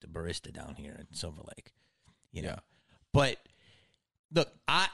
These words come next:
Speaker 1: he-, I have so many feelings about impressions. Like, I sit here, I could laugh at you all fucking day, dude.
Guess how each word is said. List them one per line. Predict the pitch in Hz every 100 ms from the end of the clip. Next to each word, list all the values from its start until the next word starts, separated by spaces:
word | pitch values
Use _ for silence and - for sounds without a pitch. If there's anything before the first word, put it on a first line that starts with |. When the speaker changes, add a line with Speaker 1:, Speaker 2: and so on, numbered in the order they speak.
| - -
Speaker 1:
he-, | 135 214 -
I | 190
have | 226 180
so | - - 185 180
many | 165 151
feelings | 123 147 180 147
about | 92 82 -
impressions. | 73 - - - 101
Like, | 98 85 - _ _ _ _ _ _ _ _ _ _ -
I | 139
sit | 160 - 202 185
here, | 170 127
I | 143 175
could | 190
laugh | 160 143 135 143
at | 131
you | 127 110 104 98 107 _ _ _ _ _ _ _ -
all | 135 135
fucking | 139 - - - 120
day, | 113 104
dude. | - - -